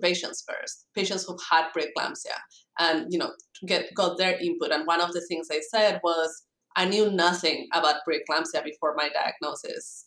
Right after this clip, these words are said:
And I really relate to that because I had preeclampsia as a patient and I had never heard that word. Um, so we're working, we've been working with patients to create educational videos where they've literally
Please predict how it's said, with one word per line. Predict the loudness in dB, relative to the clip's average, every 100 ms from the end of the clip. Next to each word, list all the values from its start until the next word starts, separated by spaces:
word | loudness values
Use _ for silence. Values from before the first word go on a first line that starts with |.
| -6
And | 2
I | 4
really | 6 4
relate | 4 4 2
to |
that | 2 2
because | -2 -4
I | -2
had | 0 0
preeclampsia | -2 -2 -4 -4 -2 -4 -4 -10
as | -6
a | -6 -4
patient | -6 -4 -4 -4 -8 -20 _ -2
and | -2
I |
had | 0 -2
never | -2 0 0
heard | 0 2
that | 2 2
word. | 0 -2 -2 _ _ -20 _ 2
Um, | 6 6 2 -2 -8 -6
so | 0 4 4 4 2 2
we're | 4
working, | 4 2 0 -2
we've | 0
been | 0
working | 0 0 0
with | 0
patients | -4 -4 -8 -8
to | -12 -6
create | 0 2 2
educational | -4 -4 -4 -2 0 0 0
videos | -2 0 -2 -2 -2
where | 0 2 2 0
they've | 0 0 0
literally | -2 2 2 2 -2